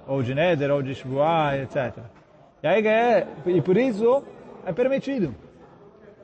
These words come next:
pela Torá. Só que Beit Shammai fala, "Olha, já que é muito parecido,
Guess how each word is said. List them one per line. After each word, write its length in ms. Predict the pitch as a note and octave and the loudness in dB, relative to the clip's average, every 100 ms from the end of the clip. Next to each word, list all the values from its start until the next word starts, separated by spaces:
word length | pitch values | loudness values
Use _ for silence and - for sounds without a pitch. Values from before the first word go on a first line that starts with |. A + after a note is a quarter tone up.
| - - - | -20 -20 -2
pela 240 | F#3 E3+ | 2 2
Torá. 280 | D#3+ D3 A2 G#2 - - - - | 2 0 -2 -8 -18 -20 -20 -18
Só 120 | - F3+ | -2 0
que 80 | |
Beit 180 | F3+ C#4+ | 2 2
Shammai 260 | C4 B3+ B3+ | 2 2 2
fala, 240 | B3 B3+ | 2 2
"Olha, 220 | A#3 B3 - | 4 2 0
já 260 | C3+ C#4+ | 0 0
que 120 | - | 0
é 40 | A3+ | -2
muito 380 | F3 C#4+ C#4 F3+ | -2 -6 -8 -4
parecido, 680 | F#3+ A3 - D4+ C4 C4+ | -2 -2 -4 -4 -2 -4